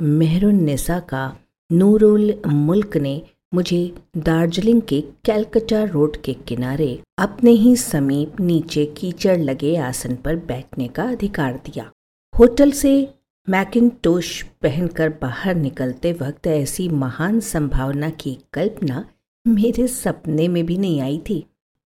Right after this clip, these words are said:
मैं तो मौसम में होने वाले बदलाव को देखकर ही होटल से मैकिन्टोश और लॉन्ग जूते पहनकर बाहर निकला था।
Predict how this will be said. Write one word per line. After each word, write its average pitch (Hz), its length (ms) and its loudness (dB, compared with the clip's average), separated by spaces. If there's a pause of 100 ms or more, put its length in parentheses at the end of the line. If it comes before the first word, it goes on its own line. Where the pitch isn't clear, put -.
(340)
मैं 185 280 -2
तो 170 140 2
मौसम 156 400 -2
में 151 200 -2
होने 139 340 -4
वाले 139 300 -2
बदलाव 127 520 -6
को 151 200 -6
देखकर 135 580 -4
ही 139 260 -6 (560)
होटल 220 340 6
से 208 360 0 (220)
मैकिन्टोश 196 960 2 (100)
और 165 260 0 (300)
लॉन्ग 165 460 4
जूते 160 460 -2
पहनकर 156 420 -2
बाहर 147 300 -6
निकला 147 320 -2
था। 156 280 -10